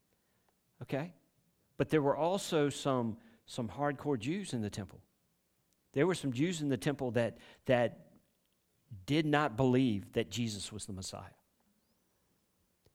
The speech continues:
That, and, and because of the, and because of that,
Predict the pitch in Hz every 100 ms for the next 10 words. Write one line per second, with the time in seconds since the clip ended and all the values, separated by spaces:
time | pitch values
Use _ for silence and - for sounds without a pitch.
0 | _ 131 127 117 107 - 127 123 123 117
1 | 101 - 165 143 110 123 131 110 - 170
2 | 156 127 110 95 92